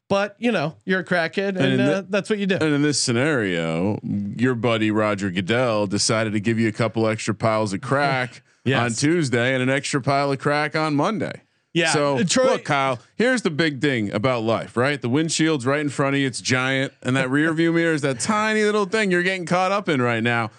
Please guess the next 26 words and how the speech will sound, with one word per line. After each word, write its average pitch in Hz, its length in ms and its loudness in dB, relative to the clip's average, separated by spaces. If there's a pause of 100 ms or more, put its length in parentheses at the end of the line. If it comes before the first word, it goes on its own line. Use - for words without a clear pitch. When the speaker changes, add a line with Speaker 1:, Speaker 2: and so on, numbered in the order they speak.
(120)
Speaker 2:
One 170 260 2
and 190 180 0
twelve 180 400 0
was 123 220 0
yesterday. 110 720 -4
Speaker 1:
Yeah. 117 320 0
Speaker 2:
Tomorrow, 170 640 0 (200)
two 156 300 2
and 147 80 0
oh. 98 220 -2 (200)
Let's 127 260 0
go, 147 120 2
Speaker 1:
You 208 120 2
have 233 180 2
Speaker 2:
Sean. 165 80 -4
Speaker 1:
four 269 300 2
primetime 214 720 0
games 185 500 -2 (220)
before 233 480 2
you 214 160 0
get 202 200 0
to 190 120 0
Thursday 196 440 0
Night 185 220 0
Speaker 2:
<laughs> - 40 -18
Speaker 1:
Football 151 460 0